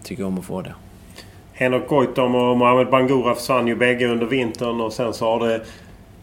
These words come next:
Speaker 2: har Björn Westerholm kommit igång med en hel del värvningar, bland annat, eh, Denny Avdic och Yashin och så. Hur my-, hur delaktig är man i det som spelar?
Speaker 1: Inte så mycket,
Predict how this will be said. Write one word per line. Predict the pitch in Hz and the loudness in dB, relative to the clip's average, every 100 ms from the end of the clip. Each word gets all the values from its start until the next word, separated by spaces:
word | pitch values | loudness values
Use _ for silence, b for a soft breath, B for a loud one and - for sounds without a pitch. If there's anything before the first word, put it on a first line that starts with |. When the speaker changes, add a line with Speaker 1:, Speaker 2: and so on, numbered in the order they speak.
| - - - | -20 -18 -4
Speaker 2:
har | 120 | 2
Björn | 135 139 | 4 6
Westerholm | 143 156 - 139 | 4 2 2 0
kommit | 127 160 139 | 4 2 4
igång | 147 170 151 | 6 8 8
med | 147 143 | 8 6
en | 147 | 6
hel | 170 160 | 4 4
del | 156 143 | 4 2
värvningar, | 147 151 156 143 143 | 2 2 2 2 2
bland | 143 | 2
annat, | 139 135 | 2 0
eh, | 143 131 | -2 0
Denny | 127 139 135 139 | 0 2 2 4
Avdic | 139 123 131 131 - | 2 2 -4 -4 -4
och | 131 123 123 | -2 0 0
Yashin | 131 131 - 135 123 123 | 0 0 -2 -4 -2 -2
och | 120 120 | -2 -2
så. | - 120 117 110 - - B B B - - | -2 -2 -2 -4 -10 -16 B B B -18 -10
Hur | 131 175 | -4 0
my-, | 190 170 | 0 0
hur | 180 | -2
delaktig | 185 202 - 147 - 175 185 | -2 -4 -4 -8 -6 -4 -4
är | |
man | 175 165 | -2 -4
i | 170 | -4
det | 170 | -4
som | 165 156 | -4 -6
spelar? | - 139 139 214 - - - - - B B B B B B B - | -4 -2 -2 -4 -10 -12 -16 -20 -20 B B B B B B B -10
Speaker 1:
Inte | 107 - | -8 -6
så | 110 | -6
mycket, | 104 - 98 | -8 -6 -6